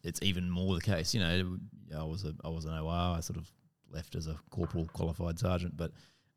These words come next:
uh, yeah, I mean, in, in, in corps, sort of a corporal was really a private, so never really had any sort of anything resembling high-level command, that's for sure. But I'm wondering if,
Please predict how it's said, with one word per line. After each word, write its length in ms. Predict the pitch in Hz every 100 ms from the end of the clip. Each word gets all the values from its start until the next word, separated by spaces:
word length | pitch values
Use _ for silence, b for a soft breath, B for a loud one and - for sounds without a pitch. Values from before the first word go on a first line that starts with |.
| -
uh, 120 | -
yeah, 220 | - 85 82
I 20 |
mean, 240 | 80 78 -
in, 140 | 90
in, 220 | - 85 - _
in 140 | 90
corps, 340 | 80 90 85 90 139
sort 180 | - 76
of 160 | 85 - -
a 40 | 80
corporal 380 | - 78 73 85
was 180 | 85 -
really 300 | 85 78 73
a 80 | 76
private, 420 | - 87 82 73
so 180 | - 76
never 280 | 80 90 78
really 360 | 78 78 78 - b b b b _
had 100 | 85
any 200 | 78 78
sort 200 | 80 -
of 120 | 82 80
anything 320 | 82 82 82
resembling 520 | 78 82 90 85 87
high-level 420 | 78 82 87 85
command, 380 | 82 87 87 90
that's 120 | 87
for 80 | -
sure. 240 | - 90 78
But 80 | 82
I'm 80 |
wondering 380 | 90 95 87 85
if, 360 | 80 78 -